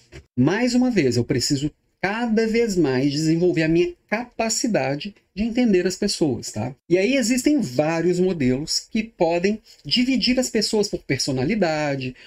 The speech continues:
pode dividir a pessoa por temperamento. E, e a ideia não é dividir as pessoas, né? Não é separar assim, "Ah, eu só me, só vou andar com gente igual a mim. Ah, eu sou, eu sou colérico, eu sou o,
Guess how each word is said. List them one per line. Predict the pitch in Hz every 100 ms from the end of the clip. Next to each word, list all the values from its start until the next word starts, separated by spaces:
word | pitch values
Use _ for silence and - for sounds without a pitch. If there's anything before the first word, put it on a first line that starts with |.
| - _ -
pode | 160 123
dividir | 127 131
a | 127
pessoa | 117 113 -
por | -
temperamento. | 123 107 107 202 160 151 143 - - - _ _ -
E, | 170 165
e | 190
a |
ideia | 226 220
não | 247 254
é | 262
dividir | 208 233 240 143 160 185 156
as | 123
pessoas, | - 120 - 135 123 113
né? | 131
Não | 151
é | -
separar | - 202 185 143 143
assim, | 151 - 156
"Ah, | 160
eu | 139
só | - 165
me, |
só | 147 - - 175
vou | 160 180 208
andar | 202 180 196
com | 202
gente | 180 185 202
igual | 208
a | 233
mim. | 135
Ah, | 107
eu | 135
sou, | - 160 - - - 143
eu |
sou | 139 -
colérico, | - 233 196 233 330 220
eu | 180
sou | - 165 175
o, | 175 170